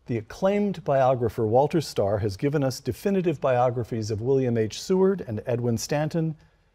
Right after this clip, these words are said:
two of the ablest and most influential members of President Abraham Lincoln's cabinet. Now Mister Starr has followed his earlier works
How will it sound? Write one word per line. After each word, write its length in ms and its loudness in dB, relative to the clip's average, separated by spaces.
two 160 0
of 100 2
the 200 0
ablest 460 2
and 120 2
most 280 2
influential 560 2
members 340 2
of 100 -6
President 480 2
Abraham 440 0
Lincoln's 340 -4
cabinet. 540 -4
Now 320 6
Mister 320 2
Starr 320 2
has 160 -4
followed 400 2
his 260 -2
earlier 400 6
works 540 -2